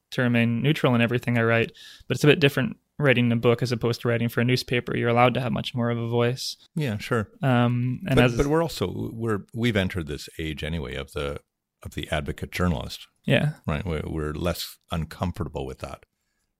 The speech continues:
Speaker 1: Yeah,
Speaker 2: as a,
Speaker 1: I'd
Speaker 2: as the
Speaker 1: agree.
Speaker 2: public.
Speaker 1: I, I haven't received any criticism for the, you know, the, the really vocal positions now I've taken in favor of harm reduction and that sort of thing.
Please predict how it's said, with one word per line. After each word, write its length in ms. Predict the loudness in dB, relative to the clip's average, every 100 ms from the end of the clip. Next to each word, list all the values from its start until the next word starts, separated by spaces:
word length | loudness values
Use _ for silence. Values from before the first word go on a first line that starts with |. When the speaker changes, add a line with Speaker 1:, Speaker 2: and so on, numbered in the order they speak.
| 4
Speaker 1:
Yeah, 180 | 6 8
Speaker 2:
as 40 |
a, 100 | 6
Speaker 1:
I'd 60 | 4
Speaker 2:
as 100 | 4
the 60 |
Speaker 1:
agree. 120 | 2 4
Speaker 2:
public. 220 | 8 8
Speaker 1:
I, 100 | 8
I 20 |
haven't 240 | 4 2 2
received 300 | 0 -2 -2
any 120 | -4
criticism 640 | 0 -2 -2 -6 -6 -8
for 160 | -6 -6
the, 180 | -6 -4
you 100 | -4
know, 80 | -6
the, 80 |
the 300 | -4 -4 -4 -4
really 160 | -2
vocal 320 | 4 2 2 -6
positions 480 | -2 -2 -2 -4 -2
now 140 | -2
I've 80 | 0
taken 320 | 0 0 0
in 140 | 0
favor 280 | 0 0 0
of 100 | -2
harm 180 | -2 -2
reduction 360 | -2 -4 -4 -2
and 100 | -2
that 100 | -2
sort 180 | -4
of 100 | -4
thing. 280 | -2 -2 -2